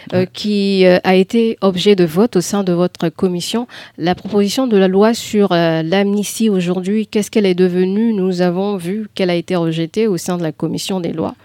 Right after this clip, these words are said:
Speaker 2: Bon, je profite pour clarifier un peu cette histoire devant l'opinion.
Speaker 1: Oui,
Speaker 2: Quand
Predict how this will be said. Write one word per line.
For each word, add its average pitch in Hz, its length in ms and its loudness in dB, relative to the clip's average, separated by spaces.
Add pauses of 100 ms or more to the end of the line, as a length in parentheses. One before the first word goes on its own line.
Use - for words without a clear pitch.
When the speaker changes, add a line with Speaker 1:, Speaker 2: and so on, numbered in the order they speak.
Speaker 2:
Bon, 107 180 -6
je 101 120 -6
profite - 500 2
pour - 260 -2
clarifier 92 460 2
un 95 100 2
peu - 180 0
cette - 260 -6
histoire 101 480 -4
devant 101 240 -2
l'opinion. 101 480 0
Speaker 1:
Oui, 208 200 2
Speaker 2:
Quand 202 100 -2